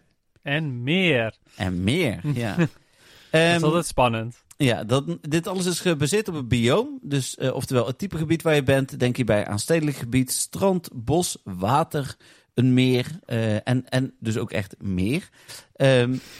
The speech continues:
Speaker 1: <laughs> Meer en meer.
Speaker 2: Ja, en er is een, eh, een foto door de Japanse, of, eh,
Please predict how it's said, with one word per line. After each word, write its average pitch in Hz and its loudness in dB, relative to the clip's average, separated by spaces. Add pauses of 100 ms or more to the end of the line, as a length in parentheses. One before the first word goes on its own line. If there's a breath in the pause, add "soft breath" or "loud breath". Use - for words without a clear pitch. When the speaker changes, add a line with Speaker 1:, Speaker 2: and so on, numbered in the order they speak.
(160)
Speaker 1:
<laughs> 147 -8
Meer 151 4
en 147 -4
meer. 120 -4 (140)
Speaker 2:
Ja, 120 0 (380 loud breath)
en 156 -2
er 147 2
is 170 2
een, 175 2
eh, 160 4
een 156 -2
foto 190 2
door 160 2
de 147 2
Japanse, 185 0
of, 147 0
eh, 156 6